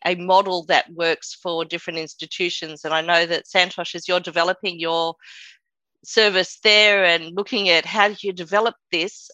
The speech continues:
I think we're all struggling with, we can develop the model, but then how do you pay for it, and how, and how do you make it sustainable? Um, and how do you train somebody else? You know, I, I,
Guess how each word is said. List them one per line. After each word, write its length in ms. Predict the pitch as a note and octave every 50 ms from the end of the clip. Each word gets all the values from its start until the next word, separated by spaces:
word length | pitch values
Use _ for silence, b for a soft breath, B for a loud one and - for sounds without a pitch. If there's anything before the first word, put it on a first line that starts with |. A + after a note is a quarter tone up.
| _ -
I 220 | C#3+ D#3 E3+ F3
think 260 | - - C4 A3+ A3+ - -
we're 260 | A3 F#3+ F#3 F#3 - -
all 520 | - G3 G3+ G#3 G#3 G#3 G#3 G3 G3 F#3+ - _ _ _ _ _ _
struggling 540 | - - - A3 G#3 G#3 G#3 A#3 A3 G#3+ G3+
with, 140 | F3+ E3+ - _ _ _ _ _ _ _ _ _ _ _ _ _ _ _ _ _ _ - F2+ D3
we 100 | G3 G3+
can 160 | - G3+ F#3
develop 340 | F#3+ F3 A#3 B3 A#3+ B3 -
the 100 | G3+ G3
model, 260 | A3 A#3+ B3 A#3 A3
but 160 | E3+ F3+ -
then 100 | F#3 F#3
how 140 | F#3+ F#3+ F3+
do 60 | E3+
you 80 | D#3 -
pay 180 | - F3+ D#3 E3+
for 200 | - - - C#3+
it, 80 | A#2+ - _
and 200 | - - C#3+ D#3
how, 360 | D#3 E3 D3 D3 D3+ C#3+ D3 - _ B B B B B B B B B -
and 140 | E3+ G#3
how 140 | F#3 G#3+ F3+
do 100 | F#3+ G#3
you 120 | F#3+ F3+ F3 - _ _ _ _ _ _ -
make 300 | F3 F#3+ F3 - - -
it 80 | -
sustainable? 1000 | - - - E3+ - - - F3+ F3 F#3+ A3 A#3 A3+ F3+ F3+ D#3 C#3+ D3+ F#3 G#3+ A#3 - _ _ _ _ -
Um, 420 | D#3+ D#3 D3+ D3+ D3+ D3+ D3 C#3+ - -
and 100 | E3 E3
how 220 | D#3+ F#3+ G3 G#3+
do 180 | G#3 G3 A3 G#3+
you 240 | G3 F#3 F3 E3+
train 580 | - - - - - F3+ F#3 A3 B3 B3 A#3+ G#3
somebody 460 | - - G3+ F#3 F#3 F3+ E3+ E3+ F3
else? 420 | F3+ F3+ F3 - - - - _ _ _ b b b b b b b b b _ _ _ _
You 100 | - F#3+
know, 120 | E3+ E3
I, 140 | F3+ G3+ G3 -
I, 120 | E3+ E3+